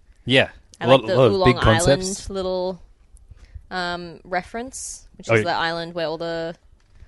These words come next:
Speaker 2: mad professors went in
Speaker 1: Oh, right, in fifty-two.
Speaker 2: fifty-two.
Speaker 1: Right,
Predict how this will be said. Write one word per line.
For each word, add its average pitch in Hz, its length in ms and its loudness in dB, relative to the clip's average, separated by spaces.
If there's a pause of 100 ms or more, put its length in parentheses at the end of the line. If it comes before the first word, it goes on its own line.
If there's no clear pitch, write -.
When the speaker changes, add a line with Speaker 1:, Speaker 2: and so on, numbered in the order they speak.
(200)
Speaker 2:
mad 190 260 -6
professors - 480 -14
went 427 200 -10 (300)
in 185 200 -10
Speaker 1:
Oh, 127 520 2
right, 104 340 -6
in 90 80 -14
fifty-two. - 360 -6
Speaker 2:
fifty-two. 160 260 -8 (300)
Speaker 1:
Right, 110 260 -2